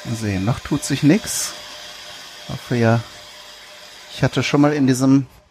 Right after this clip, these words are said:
in diesem, in dieser Küchenmaschine Eischnee versucht zu machen. Das ging nicht. Vielleicht ist das auch mit dieser Metallrührschüssel nicht so optimal. So, was ich aber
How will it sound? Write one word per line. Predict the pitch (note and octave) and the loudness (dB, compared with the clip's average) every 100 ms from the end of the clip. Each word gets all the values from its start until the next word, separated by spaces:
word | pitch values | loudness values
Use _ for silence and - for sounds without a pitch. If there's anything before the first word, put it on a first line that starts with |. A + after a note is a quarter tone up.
| _ _ _ - | _ _ _ -8
in | B2 | -4
diesem, | B2+ C3 _ - | -2 -4 _ -10
in | B2+ | -4
dieser | A#2 B2 | 0 0
Küchenmaschine | - C#3+ C3+ C3 - C#3+ C3+ | 0 -4 -2 -2 2 4 4
Eischnee | A#2 C#3+ - D3+ C3+ | 4 4 2 0 0
versucht | C#3+ C#3 - | 0 -2 -8
zu | - | -4
machen. | C3+ E3 - F3 | 0 0 -2 -4
Das | C#3+ - | -4 -2
ging | C3 | 2
nicht. | D3+ F#3+ - - _ - - - - _ | 2 2 -4 -16 _ -20 -20 -20 -20 _
Vielleicht | - B2 C3 - - - - | -4 0 0 0 -12 -12 -8
ist | - C#3 | -2 0
das | B2+ - | 0 0
auch | C3 - | 0 2
mit | B2+ C3 | -2 -2
dieser | A#2 A#2+ | 0 0
Metallrührschüssel | A#2 - C#3+ D3 D3 C#3+ C#3+ E3+ - D#3 | 0 2 4 4 2 0 0 -4 -2 0
nicht | D3 D#3 | 0 -2
so | D3 C#3+ - | -4 -6 -6
optimal. | - E3+ C#3+ D3 D3+ F#3 - _ _ _ _ - - _ _ _ _ _ | -4 0 4 4 4 0 -6 _ _ _ _ -20 -20 _ _ _ _ _
So, | A2+ G2+ G#2+ G2 E2 | -10 -4 -4 -4 -4
was | F#2+ A#2+ | -2 -2
ich | C3+ C3+ | -2 -4
aber | B2+ B2 | 0 0